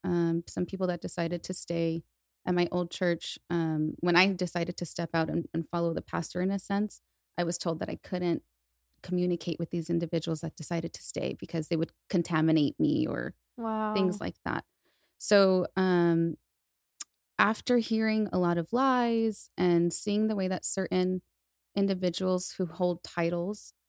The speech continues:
Speaker 1: um, were acting and things that they were doing, I kind of took it out on God.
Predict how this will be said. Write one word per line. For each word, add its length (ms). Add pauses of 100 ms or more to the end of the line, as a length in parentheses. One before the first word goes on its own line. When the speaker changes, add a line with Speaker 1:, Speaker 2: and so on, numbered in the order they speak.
(100)
Speaker 1:
um, 460 (160)
were 180
acting 520
and 260
things 180
that 140
they 80
were 140
doing, 480 (760)
I 40
kind 220
of 80
took 160
it 60
out 160
on 120
God. 360